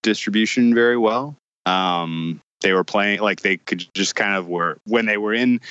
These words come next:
dis-, they didn't wave the white flag, basically.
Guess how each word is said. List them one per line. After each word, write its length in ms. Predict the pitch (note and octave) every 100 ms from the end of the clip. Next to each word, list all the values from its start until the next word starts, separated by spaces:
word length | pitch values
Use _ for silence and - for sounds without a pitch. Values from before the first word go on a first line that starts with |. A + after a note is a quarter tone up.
| - -
dis-, 160 | B2 -
they 120 | A2+
didn't 440 | A2 A2+ C3+ D#3+
wave 180 | B2 A#2+
the 60 | A2
white 180 | F#2+
flag, 280 | F#2 E2 C#2
basically. 500 | D2+ D#2 - - D#2+